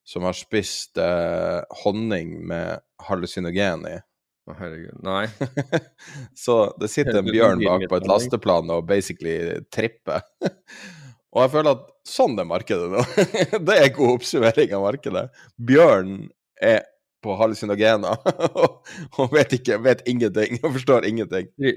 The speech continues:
Speaker 2: tripping bjørn. Ja, men ja, altså, du kan si at det er jo, det er jo, det er jo så mye som, ja, altså, det
Speaker 1: Men kan vi snakke om eiendom da?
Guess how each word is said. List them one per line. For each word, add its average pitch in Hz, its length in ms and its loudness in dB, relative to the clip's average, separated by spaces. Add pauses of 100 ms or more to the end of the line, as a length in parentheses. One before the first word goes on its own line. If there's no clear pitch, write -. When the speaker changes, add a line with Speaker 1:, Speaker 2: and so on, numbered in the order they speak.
Speaker 2:
tripping 110 400 -4
bjørn. 127 300 -2 (340)
Ja, 143 400 0
men 147 320 -4
ja, 131 300 2 (100)
altså, 147 300 0 (100)
du 87 320 -8
kan 190 140 -4
si 147 100 -2
at - 80 -10
det 143 80 4
er 120 80 4
jo, 123 60 2 (100)
det 82 160 -2
er 113 80 2
jo, 151 240 -2
det 113 160 -2
er 117 80 0
jo 120 80 -8
så 143 80 -4
mye 120 480 -2
som, 110 320 0 (1300)
ja, - 140 -6 (420)
altså, 151 240 -2
det 123 160 -2 (560)
Speaker 1:
Men - 800 -6
kan 180 80 6
vi 160 80 4
snakke 151 160 4
om 127 140 4
eiendom 113 340 0
da? 87 60 -12